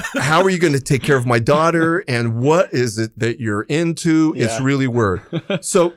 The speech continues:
Speaker 1: he didn't get their blessing necessarily. So he, he elopes with her. And, uh, they are married on January eighteenth, eighteen twenty-seven. Shortly after, he gets Emma into his vision seeking. So,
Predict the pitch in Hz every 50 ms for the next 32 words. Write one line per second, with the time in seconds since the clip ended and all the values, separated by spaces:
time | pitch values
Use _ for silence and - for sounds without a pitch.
0 | _ _ _ - 135 151 160 202 233 226 247 185 - 190 170 147 156 160 165 156
1 | - - 127 120 120 117 - - 107 - - 135 117 98 98 101 - - 139 135
2 | 135 - - 120 127 135 135 135 131 127 - - 113 107 131 127 123 120 123 -
3 | - 131 135 185 190 - - - - - - - 87 82 - - 53 - - _
4 | _ _ _ _ _ _ _ _ _ _ - 113 110 110 110 110 107 107 101 110
5 | 101 101 95 113 107 110 110 107 107 107 104 107 110 113 107 107 101 92 92 92
6 | 90 - - 107 107 104 104 104 104 - 113 107 104 - - 110 101 - - -
7 | 104 101 92 - 104 92 - - 104 98 95 92 92 - - _ _ - - -
8 | 120 110 101 - 71 78 - _ _ _ _ _ _ _ _ _ _ _ _ _
9 | _ _ - - - 156 151 220 - 220 180 147 95 98 101 - - 120 123 139
10 | - _ _ _ _ _ _ _ 123 110 101 98 90 90 - 117 113 - - -
11 | 110 113 110 92 80 85 90 - _ _ _ _ 113 98 95 90 98 85 95 95
12 | 95 90 87 87 - - - _ _ _ - 92 90 107 113 113 98 98 101 92
13 | 87 - - 117 101 - - 73 65 80 - - - 117 110 101 98 98